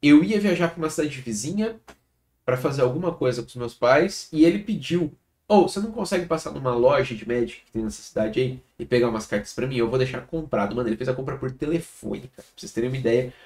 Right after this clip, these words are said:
o quão precário era essa época, né? Poucas lojas, é, online de Magic, né? Inclusive a Magic Domain já existia nessa época, eu conheci ela já no meu primeiro ano jogando Magic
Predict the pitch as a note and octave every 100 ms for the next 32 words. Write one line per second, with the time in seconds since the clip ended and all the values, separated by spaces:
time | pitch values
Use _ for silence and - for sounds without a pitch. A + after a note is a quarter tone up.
0 | - - B2 D3+ D#3 D#3+ E3+ E3+ C#3 C3+
1 | C3+ B2+ A#2 A#2 A#2+ - C3 G#2+ G#2 -
2 | - - G2+ - D#3 F3 C#3+ A#2 G#2+ A2+
3 | A2 A#2+ - _ _ _ - G2+ A2+ A2
4 | G2 A2+ B2 G2+ F#2 F#2+ A2 C3 - G#2
5 | G2+ B2 - _ F3 E3+ D#3+ C#3 C#3+ D3+
6 | C3+ C#3 D#3+ C3 B2 A#2 G#2 B2+ D#3 G3+
7 | F#3 - - B2+ A#2 A#2+ G#2 G#2 - -
8 | C3+ C3 B2 B2 - B2 B2+ B2+ B2 C#3
9 | C#3 C3+ B2 B2+ G#3 D3 C#3+ B2 A2+ A2
10 | G#2+ A2+ -